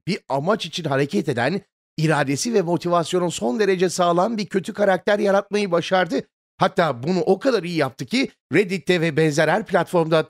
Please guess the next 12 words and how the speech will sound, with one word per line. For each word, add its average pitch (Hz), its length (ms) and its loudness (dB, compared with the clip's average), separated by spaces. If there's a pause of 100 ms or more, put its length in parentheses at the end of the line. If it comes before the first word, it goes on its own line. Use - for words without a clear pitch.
Thanos'un 180 460 0
askerleri, 120 800 -2
"Thanos 208 380 0
aslında 160 460 -2
haklıydı." 190 380 -2
gibi 156 240 -2
isimlerle 139 760 -2
onlarca, 147 840 0 (120)
hatta 147 380 0
yüzlerce 190 600 0
grup 175 300 0
kuruldu 113 400 -6